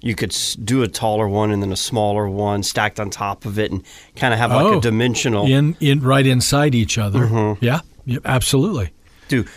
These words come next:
Speaker 1: two big ones together and then a smaller one that kinda goes over the two top one and make it kinda like a tiered pyramid.
Speaker 2: That'd be kinda cool.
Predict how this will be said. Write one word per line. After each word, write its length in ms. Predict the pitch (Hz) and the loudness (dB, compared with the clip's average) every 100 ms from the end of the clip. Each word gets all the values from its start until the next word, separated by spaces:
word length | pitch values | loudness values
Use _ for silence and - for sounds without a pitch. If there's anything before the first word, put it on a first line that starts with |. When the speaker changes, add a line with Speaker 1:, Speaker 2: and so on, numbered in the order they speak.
| - | -10
Speaker 1:
two 160 | - 147 | -4 0
big 200 | 113 127 | 2 2
ones 260 | 117 110 98 | 0 0 0
together 320 | 113 110 113 | 0 0 0
and 120 | 107 | 0
then 100 | 101 | -2
a 40 | 95 | -2
smaller 460 | - 117 104 104 101 | -4 -2 0 0 0
one 220 | 107 101 | 0 -2
that 140 | 92 | -4
kinda 260 | - 110 95 - - - _ | -4 -6 -6 -12 -20 -20 _
goes 220 | - 110 104 | -2 0 0
over 220 | 107 104 | -2 -2
the 100 | 101 | -6
two 220 | - 113 | -6 -8
top 320 | - 107 101 | -6 -6 -4
one 80 | 117 | -4
and 60 | 104 | -2
make 180 | 104 - | -2 -6
it 80 | - | -12
kinda 180 | 107 101 | -8 -8
like 200 | 95 101 | -8 -12
a 40 | |
tiered 400 | - 113 110 95 | -10 -6 -4 -6
pyramid. 520 | - 110 107 110 107 | -4 -2 0 0 0
Speaker 2:
That'd 100 | 104 | -2
be 80 | 151 | -2
kinda 220 | 113 92 | -2 -2
cool. 360 | - 90 101 | -4 -6 -6